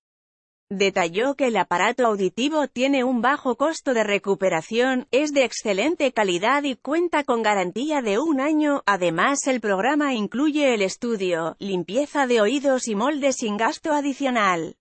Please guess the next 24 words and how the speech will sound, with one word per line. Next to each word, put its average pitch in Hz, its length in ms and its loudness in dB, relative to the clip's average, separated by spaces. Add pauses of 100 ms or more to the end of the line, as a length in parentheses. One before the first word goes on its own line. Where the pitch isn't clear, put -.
(720)
Destacó 214 560 -2
que 226 260 0
en 202 80 -2
el 196 120 0
mismo 233 360 0
día, 277 380 -2
las 208 260 -2
personas 254 760 0
podrán 233 420 0
tener 254 320 0
el 254 100 0
aparato 226 560 0
a 269 100 2
su 269 140 -4
medida 254 460 -2
y 302 100 -4
con 262 220 0
la 220 140 4
adaptación 214 760 -2
que 233 120 -2
se 226 120 -2
requiere 254 480 0
para 254 240 2
oír. 208 360 -2